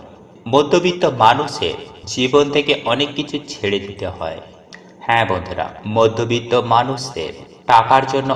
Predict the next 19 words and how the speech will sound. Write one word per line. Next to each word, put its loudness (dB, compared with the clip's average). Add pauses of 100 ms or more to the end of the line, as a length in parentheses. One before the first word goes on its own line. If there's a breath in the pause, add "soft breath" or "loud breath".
(100)
অনেক 2
স্বপ্ন -6
পূরণ -2
হয় -8
না, -10 (380)
সামান্য 2 (120)
কিছু -8 (140)
টাকার -2
জন্য। -10 (420)
অর্থাৎ 6 (320)
মধ্যবিত্ত -2 (140)
মানুষেরা 0
টাকা 0
জোগাড় -4
করতে -8
পারে -2
না, -10 (360)
আবারও 10
কারোর 6